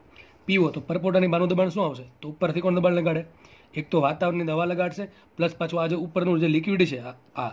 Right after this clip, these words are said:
એ પણ દબાણ લગાડશે. તો શું આવશે પી ઓ બરાબર? તો પરપોટાની બહારનું દબાણ પી એ પ્લસ બીજું કયું આવશે? Rho G into H. એચ શું આવશે હવે? આવશે એચ માઇનસ વાય. કેટલું આવશે?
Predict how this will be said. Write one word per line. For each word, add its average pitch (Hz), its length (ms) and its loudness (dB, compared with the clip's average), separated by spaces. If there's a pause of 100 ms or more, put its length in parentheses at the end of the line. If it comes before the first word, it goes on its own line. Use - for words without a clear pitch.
(120)
એ 165 60 -2
પણ 160 200 0
દબાણ 147 220 -2
લગાડશે. 143 340 -6
તો 123 100 -12
શું 185 140 -2
આવશે 170 140 2
પી 160 180 0
ઓ 156 80 6
બરાબર? 143 300 -4 (360)
તો - 60 -12
પરપોટાની 165 540 0
બહારનું 156 300 2
દબાણ 151 240 -2
પી 180 300 4
એ 190 100 0 (520)
પ્લસ 180 200 0 (180)
બીજું 160 180 0
કયું 180 160 2
આવશે? 160 180 -4 (280)
Rho 170 300 0
G 160 180 -2 (140)
into 156 260 0
H. 123 260 -6
એચ 165 220 -2
શું 196 120 -4
આવશે 165 200 -4
હવે? 160 140 -4 (400)
આવશે 151 240 -6
એચ 160 180 -2
માઇનસ 139 320 -8
વાય. 127 80 -16
કેટલું 165 240 -8
આવશે? 165 160 -6